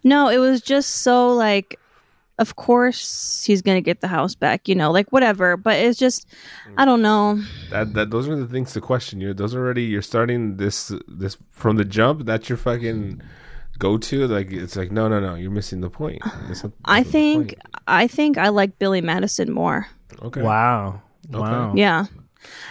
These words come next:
Speaker 1: Because it, it just was like, by the time he started playing golf, which was pretty early in the movie, I'm like,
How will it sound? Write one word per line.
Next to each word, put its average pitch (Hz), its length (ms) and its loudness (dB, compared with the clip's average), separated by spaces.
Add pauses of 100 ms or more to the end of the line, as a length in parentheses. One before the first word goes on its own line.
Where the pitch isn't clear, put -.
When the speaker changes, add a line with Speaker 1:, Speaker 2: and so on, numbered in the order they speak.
Speaker 1:
Because 262 560 4
it, 254 160 0
it 262 160 2
just 294 240 2
was 262 160 2
like, 233 340 2
by 233 180 4
the 233 100 0
time 254 260 4
he 311 60 2
started 254 320 2
playing 208 320 2
golf, 190 280 4
which 196 140 -2
was 202 140 0
pretty 233 280 2
early 214 220 4
in 196 60 4
the 196 80 2
movie, 196 260 4
I'm 180 140 0
like, 180 320 -4